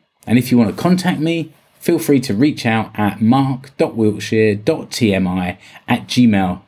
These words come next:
dot com. Your email comes directly to me.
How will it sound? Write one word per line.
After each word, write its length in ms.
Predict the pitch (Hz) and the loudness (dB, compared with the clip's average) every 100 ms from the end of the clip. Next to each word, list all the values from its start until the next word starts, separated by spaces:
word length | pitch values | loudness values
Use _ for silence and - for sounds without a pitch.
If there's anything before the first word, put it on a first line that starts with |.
| _ | _
dot 220 | - - | -6 -4
com. 360 | - 143 139 139 _ _ _ _ | -2 0 -2 -8 _ _ _ _
Your 160 | - 104 | -2 4
email 340 | 117 104 95 | 4 4 0
comes 440 | 92 101 92 90 - _ _ | -4 -6 -4 -6 -12 _ _
directly 380 | - 92 101 95 | -4 -4 -4 -8
to 260 | - 160 147 | -4 0 4
me. 320 | 147 143 | 4 4